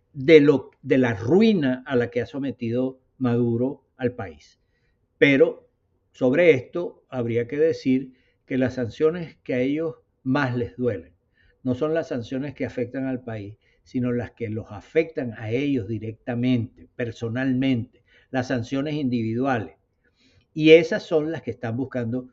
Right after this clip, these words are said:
que se levanten. Y creo que la comunidad internacional tiene la idea de que esas sanciones se pueden levantar si hay avances democráticos. Pero no siempre es así,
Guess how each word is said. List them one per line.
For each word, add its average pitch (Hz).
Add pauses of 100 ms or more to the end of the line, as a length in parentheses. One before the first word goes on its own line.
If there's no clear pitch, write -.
(240)
que 123
se 120
levanten. 147 (360)
Y 131
creo 139
que 165
la 127
comunidad 110
internacional 143 (420)
tiene 131
la 151
idea 139 (100)
de 123
que 110 (340)
esas 131
sanciones 156
se -
pueden 120
levantar 151
si -
hay 117
avances 123 (400)
democráticos. 135 (420)
Pero 139
no 151
siempre 170
es 156
así, 156